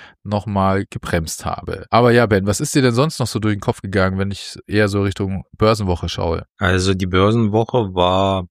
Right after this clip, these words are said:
Speaker 2: verhalten. Dadurch, dass letzte Woche so dermaßen viel auf und ab gegangen ist wegen dem politischen Lärm, hatte ich so mein persönliches Highlight gehabt, als ich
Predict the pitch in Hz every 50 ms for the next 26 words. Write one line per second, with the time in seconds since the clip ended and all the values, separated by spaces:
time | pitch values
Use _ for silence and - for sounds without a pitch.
0 | _ - - - 80 - 82 90 101 - - - 175 170 170 - _ _ _ -
1 | 92 85 87 80 - - 85 - - 90 - - - - 87 87 80 - - 87
2 | 85 90 87 - - 85 82 85 85 82 82 - - 87 - - - 90 82 82
3 | 80 76 - - 82 78 82 - - - 85 85 - 87 87 92 95 - 98 92
4 | 85 - - _ 87 82 85 85 80 73 - - 90 87 85 - - - - 92
5 | 87 82 80 78 78 82 98 104 117 113 - _ _ - - - - 131 123 -
6 | - - 123 113 113 110 101 - 113 98 87 101 120 139 147 143 123 - 92 90
7 | - - - 90 92 95 101 101 - _ - 95 90 95 110 - _ - 98 95
8 | 90 - - - 101 101 92 - -